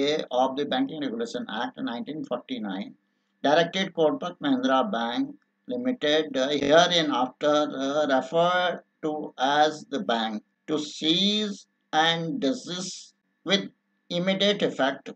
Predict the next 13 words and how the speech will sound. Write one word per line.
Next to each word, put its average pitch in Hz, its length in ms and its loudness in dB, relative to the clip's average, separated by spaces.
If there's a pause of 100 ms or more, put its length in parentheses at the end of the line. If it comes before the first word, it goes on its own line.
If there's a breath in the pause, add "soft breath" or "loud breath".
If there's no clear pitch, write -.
from 151 480 2 (600)
one, 160 400 2 (180)
onboarding 165 720 4
of 151 240 4
new 160 320 2
customer 151 680 2 (640)
through 160 400 6
its 165 260 0
online 143 800 2 (160)
and 139 300 0
mobile 120 420 4
banking 123 640 -2
channel 131 520 -4